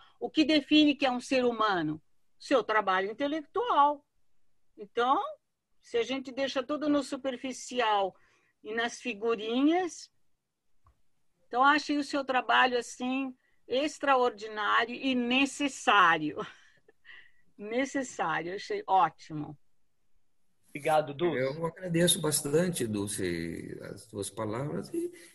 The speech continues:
Speaker 3: e acho que é por aí mesmo, mas eu, eu acho que é um recurso, esse novo recurso precisa ser domado. Eu
Speaker 1: É.
Speaker 3: falei há uns, umas três semanas atrás com, com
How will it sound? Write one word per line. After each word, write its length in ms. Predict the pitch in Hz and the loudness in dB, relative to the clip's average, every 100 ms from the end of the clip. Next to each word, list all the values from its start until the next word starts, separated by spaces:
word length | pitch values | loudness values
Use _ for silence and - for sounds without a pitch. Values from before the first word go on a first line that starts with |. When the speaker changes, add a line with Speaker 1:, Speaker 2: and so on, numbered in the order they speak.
| - | -10
Speaker 3:
e 100 | 339 | -6
acho 240 | 311 247 - | -4 -4 -6
que 60 | |
é 60 | - | -8
por 200 | - 294 | -8 -4
aí 240 | 240 254 | -2 -2
mesmo, 320 | 233 226 196 | -4 -4 -2
mas 220 | 185 185 185 | -2 -2 0
eu, 260 | - 202 | 0 0
eu 200 | 208 190 | 0 0
acho 160 | 185 185 | -2 -2
que 80 | 190 | 0
é 20 | |
um 80 | 190 | 2
recurso, 920 | 170 165 - 170 165 - 101 85 87 | 0 -2 0 0 0 -2 -6 -4 -4
esse 160 | - | -4
novo 240 | 107 117 113 | -2 -4 -4
recurso 380 | 113 117 131 | -6 -4 -6
precisa 260 | - 143 151 | -4 -2 0
ser 40 | 151 | 0
domado. 560 | 180 170 151 135 117 - - - _ - | -2 -2 -4 -8 -10 -14 -20 -20 _ -6
Eu 400 | - 160 - - - | 0 0 -2 -6 2
Speaker 1:
É. 80 | 233 | 4
Speaker 3:
falei 300 | 139 143 135 | 4 2 2
há 40 | |
uns, 240 | 120 - - _ | 2 -4 -8 _
umas 180 | - 117 - | -6 -4 -4
três 260 | - 147 147 | 4 4 6
semanas 480 | 143 123 123 117 107 | 2 2 2 2 2
atrás 480 | 104 107 104 101 - | 0 2 2 0 -2
com, 360 | 101 98 90 - | -6 -6 -8 -10
com 280 | 101 92 85 | -8 -6 -8